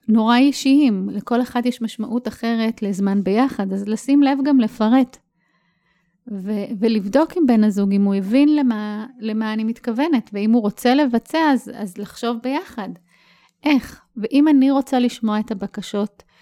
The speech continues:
של בן או בת הזוג שלי, אני יכולה לשאול, כשאת אומרת, אה, שאת רוצה להרגיש יותר קרובה,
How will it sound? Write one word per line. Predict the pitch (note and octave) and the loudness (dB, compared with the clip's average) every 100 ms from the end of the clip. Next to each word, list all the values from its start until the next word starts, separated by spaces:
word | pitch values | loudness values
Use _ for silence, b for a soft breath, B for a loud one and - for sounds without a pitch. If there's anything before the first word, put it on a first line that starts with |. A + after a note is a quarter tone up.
| b b | b b
של | - A3+ | -4 -2
בן | G3+ G3+ | 0 -2
או | G#3 | -2
בת | F#3+ G3+ G#3+ | -4 -6 -6
הזוג | G3 F#3 F3 | -6 -6 -6
שלי, | - F#3+ F#3 G3 - | -10 -10 -8 -10 -8
אני | G3+ | -8
יכולה | G#3 A3+ A3+ | -4 -2 0
לשאול, | C4 - E4 C4+ G#3+ B B B B _ | 0 0 0 2 0 B B B B _
כשאת | - - C4 C4+ A#3+ | -10 0 2 2 0
אומרת, | A3 A#3 A#3+ A#3 - G#3+ | 0 2 2 0 -2 -6
אה, | G#3 G3 G3+ F#3+ F#3+ _ _ _ _ _ _ _ _ _ _ | -6 -6 -6 -6 -8 _ _ _ _ _ _ _ _ _ _
שאת | - A3 G#3+ | -4 -2 0
רוצה | G3+ - G#3+ | 0 0 0
להרגיש | G#3+ F#3+ F#3+ - | 2 0 -4 -6
יותר | G3 F#3+ F#3 | -8 -6 -8
קרובה, | - F#3 E3 E3 | -8 -10 -8 -10